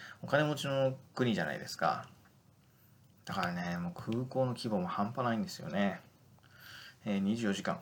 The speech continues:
ハブ空港なんですけど、各方面への飛行機がね、ひっきりなしに運航してるんで、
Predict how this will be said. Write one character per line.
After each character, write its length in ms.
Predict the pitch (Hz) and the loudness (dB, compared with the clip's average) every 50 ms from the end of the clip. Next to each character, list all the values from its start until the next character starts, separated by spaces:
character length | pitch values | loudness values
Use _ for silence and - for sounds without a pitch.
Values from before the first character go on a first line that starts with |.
| - - - - | -8 -18 -14 -10
ハ 180 | - - 113 | -2 0 0
ブ 160 | 107 120 131 127 | 2 2 0 0
空 160 | - 143 127 | 0 0 0
港 140 | - 92 73 | 0 -2 -2
な 80 | - | -4
ん 40 | - | -6
で 40 | - | -10
す 80 | - - | -12 -10
け 80 | - | -4
ど、 220 | 110 107 95 85 - - - - - - | -2 -2 -2 -2 -6 -10 -18 -18 -16 -12
各 260 | - - 131 127 - | -8 -8 -8 -6 -4
方 240 | 117 120 120 117 117 | 0 2 2 4 4
面 180 | 113 113 110 104 | 4 4 4 2
へ 40 | |
の 80 | 98 95 | 2 0
飛 140 | 92 - - | -2 -6 -4
行 180 | - 107 101 | -2 -2 0
機 120 | 98 - 95 | 0 -2 -2
が 100 | 95 95 | -2 0
ね、 140 | 95 95 95 | 0 0 0
ひ 120 | - - | -2 -8
っ 20 | - | -10
き 120 | - - 123 | -6 -4 -2
り 60 | 123 | 0
な 120 | 120 117 113 | 0 0 0
し 160 | - - 101 | 0 0 0
に 40 | 98 | 0
運 120 | 95 95 | 0 -2
航 200 | - - 101 98 | 0 0 0 0
し 100 | 98 - | 0 0
て 100 | - 104 | 0 2
る 100 | 101 98 | 2 2
ん 100 | 92 92 | 2 4
で、 300 | 95 98 95 90 85 - | 4 4 6 4 4 0